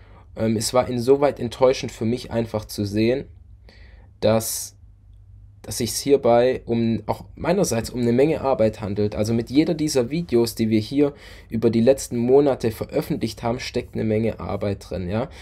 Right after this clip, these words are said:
Ich werde auch jetzt gleich offenlegen, was ich zum Beispiel mit diesem Video von neunzigtausend Aufrufen verdient habe,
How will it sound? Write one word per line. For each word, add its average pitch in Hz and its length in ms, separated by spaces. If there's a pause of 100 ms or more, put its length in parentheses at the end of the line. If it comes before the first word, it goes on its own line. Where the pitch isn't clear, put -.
(280)
Ich 113 160
werde 139 180
auch 143 120
jetzt 139 200
gleich 127 440
offenlegen, 127 680
was 101 200
ich - 240
zum 123 160
Beispiel 117 440
mit 113 460
diesem 135 320
Video 131 300
von 113 160
neunzigtausend 110 680
Aufrufen 120 440
verdient 151 480
habe, 120 200